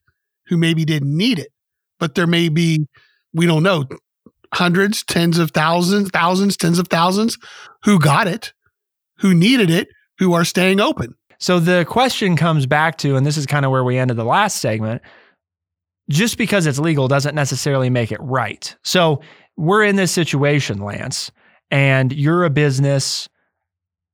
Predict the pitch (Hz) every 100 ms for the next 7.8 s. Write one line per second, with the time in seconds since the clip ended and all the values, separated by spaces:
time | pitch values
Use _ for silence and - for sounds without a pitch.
0 | _ - 135 135 127 127 - - 135 175
1 | 196 208 165 160 165 156 143 131 131 123
2 | 120 107 - - _ 175 127 123 131 147
3 | 139 - 185 185 - 185 170 165 147 165
4 | - 151 156 170 165 165 165 151 151 208
5 | 226 220 175 196 180 - 175 165 - 139
6 | 147 110 123 143 139 156 190 214 202 196
7 | 180 151 170 160 160 156 151